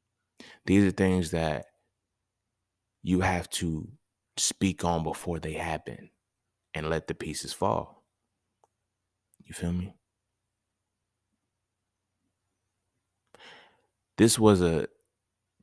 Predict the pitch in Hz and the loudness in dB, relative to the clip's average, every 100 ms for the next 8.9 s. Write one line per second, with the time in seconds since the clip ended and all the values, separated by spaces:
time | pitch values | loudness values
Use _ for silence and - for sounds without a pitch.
0 | - - 98 92 78 - - - - 90 | -6 2 2 2 -4 -8 -12 -10 -6 -4
1 | 82 73 - _ _ _ _ _ _ _ | -4 -6 -12 _ _ _ _ _ _ _
2 | _ _ _ _ _ _ _ _ _ _ | _ _ _ _ _ _ _ _ _ _
3 | _ _ _ _ 87 85 85 85 - 95 | _ _ _ _ -2 0 0 0 0 2
4 | 92 87 78 87 85 90 92 85 85 80 | 2 2 0 -2 0 2 2 0 -2 -4
5 | 78 71 - 82 90 87 - 90 87 78 | -4 -6 -6 -2 -2 -2 0 0 0 -2
6 | 71 - - - _ - 98 92 90 82 | -4 -10 -20 -20 _ -4 -2 0 -2 -4
7 | - 87 80 69 - 98 95 80 82 73 | -6 -4 -4 -4 -2 0 -2 -6 -6 -6
8 | - 76 76 85 76 73 78 85 80 | -6 -6 -6 -6 -6 -4 -2 -2 -4